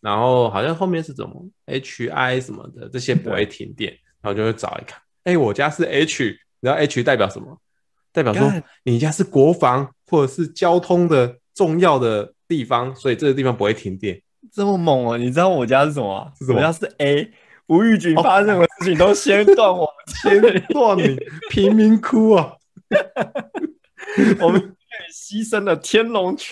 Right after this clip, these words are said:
Speaker 2: 国之外的那些乡民。
Speaker 1: 哇！<laughs>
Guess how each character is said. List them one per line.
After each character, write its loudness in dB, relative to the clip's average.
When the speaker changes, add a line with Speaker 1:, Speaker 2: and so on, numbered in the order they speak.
Speaker 2:
国 0
之 -10
外 0
的 0
那 -2
些 -2
乡 -4
民。 -8
Speaker 1:
哇！ 2
<laughs> 2